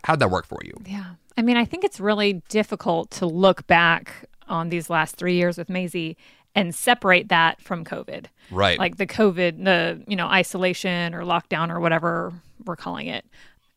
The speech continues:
Speaker 2: And I think I learned a lot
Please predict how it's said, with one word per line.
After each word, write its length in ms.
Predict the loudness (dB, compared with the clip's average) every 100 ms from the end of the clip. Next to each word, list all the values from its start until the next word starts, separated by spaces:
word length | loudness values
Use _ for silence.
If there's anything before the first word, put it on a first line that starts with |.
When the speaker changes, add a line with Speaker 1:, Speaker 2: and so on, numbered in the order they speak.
| 2
Speaker 2:
And 100 | 4
I 120 | 2
think 400 | 4 4 2 2
I 140 | 4
learned 720 | 4 4 2 0 -2 -6 -10 -14 -20 _ _ _
a 160 | 2 2
lot 640 | 6 8 10 8 6 0